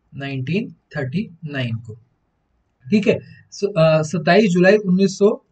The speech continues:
उन-, अ, उनतालीस यानी कि नाइनटीन थर्टी नाइन को यहाँ पे found करा गया था सीआरपीएफ़ को। इनका motto है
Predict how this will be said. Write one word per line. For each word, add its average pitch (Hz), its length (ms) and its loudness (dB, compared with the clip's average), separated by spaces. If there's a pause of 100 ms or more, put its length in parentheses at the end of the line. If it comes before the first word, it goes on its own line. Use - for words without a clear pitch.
(460)
उन-, 170 220 0 (100)
अ, 139 320 0
उनतालीस 165 420 0
यानी 175 160 2
कि 190 80 0
नाइनटीन 185 360 2
थर्टी 185 220 0
नाइन 180 280 2
को 240 280 -2
यहाँ 156 200 -4
पे 180 220 -4 (500)
found 175 280 0
करा 170 200 2
गया 170 180 2
था 208 280 0 (320)
सीआरपीएफ़ 165 880 0
को। - 220 -16 (360)
इनका 196 280 4
motto 202 420 6
है 214 140 6